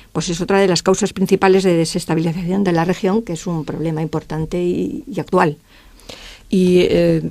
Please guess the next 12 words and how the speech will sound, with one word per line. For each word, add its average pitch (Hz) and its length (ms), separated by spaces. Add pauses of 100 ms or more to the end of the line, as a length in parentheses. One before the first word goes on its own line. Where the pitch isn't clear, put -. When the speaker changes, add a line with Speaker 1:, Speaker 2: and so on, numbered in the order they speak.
Speaker 2:
todos 214 220
estos 233 220
países 202 400
que - 120
obtienen 180 460
grandes 175 400
ingresos, 180 560 (440)
eh, 170 540
estos, 208 320
mm, 185 380
¿estos 208 300
ingresos 208 600